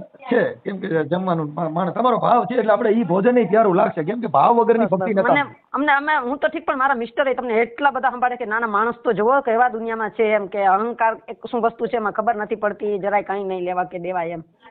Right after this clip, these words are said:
Speaker 1: એટલે એમાં કેવું હોય બેન કે આ ભક્તિ, અ, રાજકારણ, નેતાગીરી, સત્તા, સંપત્તિ જેની પાસે હોય
Speaker 2: હમ.
Speaker 1: એને નિર્મળ બનવું ઈ જરૂરી છે.
Speaker 2: હમ.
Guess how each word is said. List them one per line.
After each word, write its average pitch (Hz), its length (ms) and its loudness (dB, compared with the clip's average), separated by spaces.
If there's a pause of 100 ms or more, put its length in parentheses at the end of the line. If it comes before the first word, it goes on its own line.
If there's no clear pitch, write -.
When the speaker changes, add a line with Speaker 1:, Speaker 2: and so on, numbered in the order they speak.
(360)
Speaker 1:
એટલે 170 160 -6
એમાં 131 180 -4
કેવું 147 180 -2
હોય 143 120 -4
બેન 131 200 -10 (300)
કે 220 200 -6
આ 160 120 2
ભક્તિ, 131 480 -4 (240)
અ, 131 140 -4
રાજકારણ, 139 640 0 (240)
નેતાગીરી, 147 680 -2 (340)
સત્તા, 151 480 2 (200)
સંપત્તિ 156 520 -4 (220)
જેની 226 200 4
પાસે 196 300 4
હોય 165 320 2 (600)
Speaker 2:
હમ. 175 520 -4
Speaker 1:
એને 240 180 6
નિર્મળ 247 500 4
બનવું 214 360 2
ઈ 175 60 0
જરૂરી 151 360 0
છે. 110 300 -14 (680)
Speaker 2:
હમ. 175 300 -4